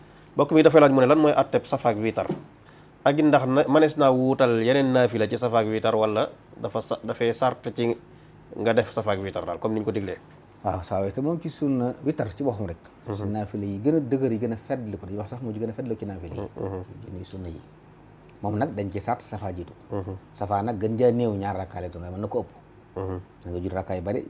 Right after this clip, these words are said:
Speaker 2: jublu ci safa. Waaye li gën a néew rek mooy mu doon ñaar rakka.
Speaker 1: Mhm.
Speaker 2: Ci mazhab bi dañoo taamu nga jàng ci Fatiha ak Suratul A'la ci rakka bu njëkk. Bu ñaareel Faatiha ak suuratul Kaafiruun.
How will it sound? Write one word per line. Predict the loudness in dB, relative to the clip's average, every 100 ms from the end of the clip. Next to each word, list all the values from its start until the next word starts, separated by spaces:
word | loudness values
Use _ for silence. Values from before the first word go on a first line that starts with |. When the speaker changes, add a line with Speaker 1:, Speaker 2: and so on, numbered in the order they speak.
| -6
Speaker 2:
jublu | -6
ci | -6
safa. | -10 -14 -16 -20 -20 -20 -20 -12
Waaye | -6
li | -2
gën | 2 4
a |
néew | 4 2
rek | 0
mooy | -2
mu | -4
doon | -6
ñaar | -8 -10
rakka. | -12 -18 -14
Speaker 1:
Mhm. | -14 -14 -20 -20 -20 -20 -12
Speaker 2:
Ci | -4
mazhab | 0 0 0
bi | 0
dañoo | -2 -4 -2
taamu | -2 -2
nga | -2
jàng | -4 -6
ci | -6
Fatiha | -8 -10 -8 -8
ak | -8 -16 -18
Suratul | -10 -8 -8 -8
A'la | -8 -8 -10
ci | -12
rakka | -12 -10
bu | -8
njëkk. | -10 -12 -20 -20 -20 -20 -20 -20 -18
Bu | -10
ñaareel | -4 -2 -2 -4
Faatiha | -6 -6 -6
ak | -10
suuratul | -10 -12 -10 -16
Kaafiruun. | -16 -16 -18